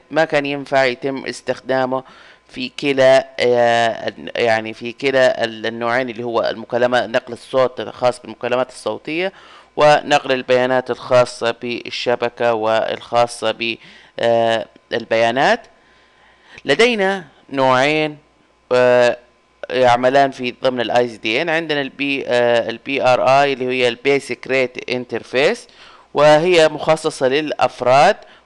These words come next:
وعندنا ال بي آر آي ال Primary، آه، Rate Interface، وهي خاصة للشركات والمؤسسات، وتعمل ب-، تعمل بسرعتين، عندنا سرعة ال أربعة وستين كيلو بايت، وعندنا سرعة ال مية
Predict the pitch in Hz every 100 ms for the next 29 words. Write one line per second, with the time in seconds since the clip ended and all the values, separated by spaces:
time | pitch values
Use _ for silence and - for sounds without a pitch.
0 | - 131 185 165 156 139 - 165 165 139
1 | 135 131 139 160 139 127 - 135 139 131
2 | 131 - - 120 120 131 131 123 127 123
3 | 113 104 123 147 240 - _ - _ 135
4 | 147 160 147 - 147 151 - 147 135 131
5 | 135 - 127 - 123 117 - 131 127 120
6 | 117 107 107 117 - 113 147 185 175 180
7 | 160 147 - 143 120 131 131 - 131 -
8 | 139 139 131 - - 117 113 - 143 208
9 | - - - - - 151 143 139 139 143
10 | 135 123 117 131 120 117 120 - 127 110
11 | - 117 107 131 170 180 151 151 135 131
12 | 139 135 131 - 120 117 131 139 135